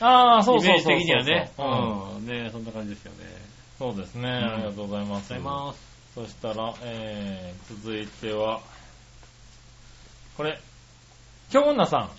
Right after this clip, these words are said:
Speaker 2: りがとうございます。
Speaker 1: ありがとうございます。今週のテーマのコーナー、あなたの好きなナムコゲームは何ですが、
Speaker 2: うん。
Speaker 1: ナムコはアーケードゲームでは太鼓の達人ぐらいしかやったことがないですね。
Speaker 2: ああ、なるほど。
Speaker 1: アニメが元のゲー、アニメが元のゲームで好き、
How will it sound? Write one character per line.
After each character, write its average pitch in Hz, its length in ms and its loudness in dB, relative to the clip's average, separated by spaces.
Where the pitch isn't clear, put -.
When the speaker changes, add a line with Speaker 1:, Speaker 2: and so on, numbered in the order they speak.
Speaker 2:
り 117 60 -8
が - 0 -
と - 0 -
う - 20 -10
ご 104 60 -12
ざ 127 100 -4
い 135 40 -6
ま 143 120 -2
す。 147 60 -2
Speaker 1:
あ - 40 2
り 147 60 0
が 143 60 0
と 139 40 0
う - 20 -4
ご 131 60 2
ざ 127 60 0
い 123 40 -4
ま 117 220 0
す。 - 140 -18
今 226 200 6
週 214 80 2
の 214 100 0
テ 220 120 0
ー 214 40 0
マ 175 100 4
の 151 100 -2
コ 143 140 2
ー - 20 -2
ナ 135 80 0
ー、 135 140 2
あ 180 40 2
な - 20 -2
た 170 100 2
の 147 100 2
好 127 40 -8
き 160 80 -8
な 143 200 0
ナ 135 180 -6
ム 139 100 -4
コ 151 160 -2
ゲ 151 200 2
ー 139 40 -2
ム 127 60 -2
は 113 100 0
何 143 260 0
で 117 120 -2
す 104 120 -8
が、 147 180 6
Speaker 2:
う 147 60 -2
ん。 120 180 -6
Speaker 1:
ナ 240 180 4
ム 277 120 4
コ 175 140 8
は 180 280 8
ア 247 60 4
ー 233 40 -6
ケ 262 120 8
ー 254 40 6
ド 262 100 2
ゲ 254 160 6
ー - 20 -2
ム 175 80 0
で 147 60 2
は 139 60 4
太 202 180 4
鼓 240 180 4
の 240 80 6
達 208 200 4
人 233 140 -2
ぐ 233 80 -2
ら 196 80 6
い - 20 2
し 170 60 -2
か 139 80 0
や 131 60 4
っ - 40 0
た 226 80 2
こ 220 80 2
と 190 60 2
が 151 80 2
な 196 100 4
い 196 60 2
で 147 60 -2
す 120 80 -6
ね。 147 240 2
Speaker 2:
あ 120 100 -2
あ、 123 40 -2
な 123 120 -2
る 139 60 -4
ほ 123 120 -6
ど。 107 300 -2
Speaker 1:
ア 214 140 4
ニ 240 120 2
メ 202 120 2
が 185 200 6
元 196 300 2
の 185 160 6
ゲ 180 380 6
ー、 170 60 -2
ア 214 100 2
ニ 269 120 -4
メ 285 140 -2
が 285 120 4
元 277 260 4
の 269 140 4
ゲ 262 200 6
ー 240 40 2
ム 170 100 0
で 143 100 0
好 - 60 -10
き、 208 340 -4